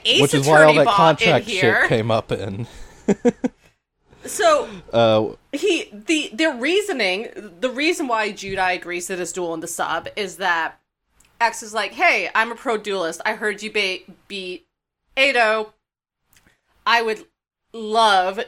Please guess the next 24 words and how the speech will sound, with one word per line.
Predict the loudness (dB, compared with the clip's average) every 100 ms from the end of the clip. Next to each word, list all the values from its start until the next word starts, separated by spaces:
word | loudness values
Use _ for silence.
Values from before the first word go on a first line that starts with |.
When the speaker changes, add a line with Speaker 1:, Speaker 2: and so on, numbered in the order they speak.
| -10
Speaker 1:
to | -8
beat | -8
you. | -6 -2 2
I've | 2 2
also | -2 -2 -4
beaten | -8 -8 -8 -8
Edo, | -8 -6 -6 -6 -10 -18 -20 _ _ _
and | 2 4 4 2 0 -2
I | -2
would | -2
love | -8
to | -10
beat | -10 -6
you." | -4
And | -4
Judai's | -2 0 2
like, | 0 0
"Holy | 0 2 2
shit, | 0 2 2 2 0
like, | -4
another | 0 0 0
pro | -2 0 0
duelist | 0 0 2 0 -2
is | -6 -6 -8 -12 -18